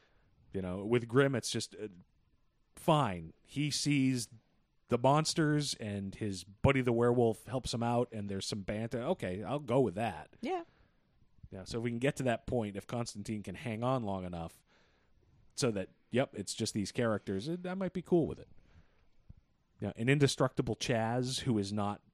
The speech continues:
Speaker 1: just basically a reader analog, who is just the normal dude who is stuck with this shit and trying to deal with John Constantine.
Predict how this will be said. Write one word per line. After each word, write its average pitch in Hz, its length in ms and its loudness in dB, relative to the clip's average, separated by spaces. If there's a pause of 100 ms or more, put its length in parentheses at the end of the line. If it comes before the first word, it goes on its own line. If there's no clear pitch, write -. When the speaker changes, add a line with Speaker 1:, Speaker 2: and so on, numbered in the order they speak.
(200)
Speaker 1:
just 110 340 -4
basically 107 520 -2
a 90 60 -4
reader 101 380 -2
analog, 117 720 0 (760)
who 117 160 2
is 95 100 -2
just - 220 -6
the 110 60 -2
normal 110 360 2
dude 113 320 2
who 110 140 -2
is 98 80 -2
stuck - 360 -2
with 113 120 2
this 110 120 0
shit 120 380 -2
and 98 240 -8
trying 113 240 -4
to 98 60 -10
deal 107 280 -2
with 117 140 0
John 113 240 -2
Constantine. 120 720 -4